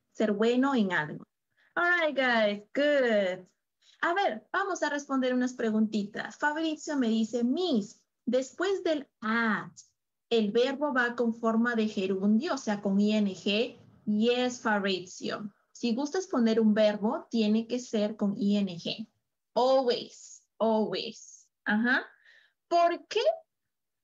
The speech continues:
Bueno, eso sería entrar en otros,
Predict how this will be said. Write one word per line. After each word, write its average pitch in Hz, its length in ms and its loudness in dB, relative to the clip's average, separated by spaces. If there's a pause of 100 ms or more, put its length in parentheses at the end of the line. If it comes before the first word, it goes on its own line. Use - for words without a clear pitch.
(180)
Bueno, 208 600 -2 (320)
eso 320 280 0
sería 254 300 0
entrar 247 300 2
en 226 160 2
otros, 214 640 -2